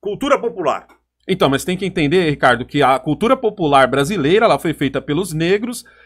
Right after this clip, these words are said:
Speaker 2: que vieram da escravidão
Speaker 1: É,
Speaker 2: e
Speaker 1: é.
Speaker 2: tal. E hoje em dia a gente tá, tá meio misturado, mas é a coisa do racismo.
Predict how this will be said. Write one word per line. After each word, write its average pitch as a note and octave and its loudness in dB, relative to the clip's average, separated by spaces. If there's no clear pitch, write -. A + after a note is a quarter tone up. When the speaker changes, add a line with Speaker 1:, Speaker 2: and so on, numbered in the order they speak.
Speaker 2:
que F3 0
vieram F3 4
da D#3 2
escravidão D3+ 2
Speaker 1:
É, D3+ 6
Speaker 2:
e - 4
Speaker 1:
é. D#3+ -2
Speaker 2:
tal. E3 6
E F3 0
hoje G#3+ 6
em G#3 0
dia G3+ 2
a - 4
gente A3 -4
tá, G3 6
tá F#3 0
meio G3 2
misturado, G3+ 2
mas A#3 -2
é A3+ 4
a A3+ 2
coisa A#3 0
do A#3+ -2
racismo. B3 -2